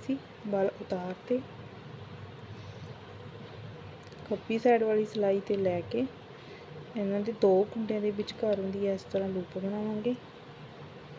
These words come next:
ਠੀਕ ਹੈ ਜੀ, ਫਿਰ ਸਿਲਾਈ 'ਤੇ ਵਲ ਪਾਵਾਂਗੇ, ਇੱਕ ਲੂਪ ਹੋਰ ਬਣਾ ਲਵਾਂਗੇ, ਫਿਰ ਇਹਨਾਂ ਤਿੰਨਾਂ ਕੁੰਡਿਆਂ ਨੂੰ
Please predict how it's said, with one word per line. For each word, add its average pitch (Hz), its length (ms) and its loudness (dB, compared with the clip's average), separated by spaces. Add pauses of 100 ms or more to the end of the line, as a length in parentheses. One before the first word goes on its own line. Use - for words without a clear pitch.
(680)
ਠੀਕ 226 180 -8
ਹੈ 214 40 -4
ਜੀ, 220 160 -2 (260)
ਫਿਰ 208 100 2
ਸਿਲਾਈ 196 420 4
'ਤੇ 202 160 -2
ਵਲ 185 220 2 (100)
ਪਾਵਾਂਗੇ, 214 480 0 (500)
ਇੱਕ 214 240 -4
ਲੂਪ 208 300 4
ਹੋਰ 190 280 2
ਬਣਾ 208 280 -2
ਲਵਾਂਗੇ, 220 460 2 (1080)
ਫਿਰ 214 160 2
ਇਹਨਾਂ 220 300 0 (200)
ਤਿੰਨਾਂ 214 380 4
ਕੁੰਡਿਆਂ 190 420 2
ਨੂੰ 196 160 -2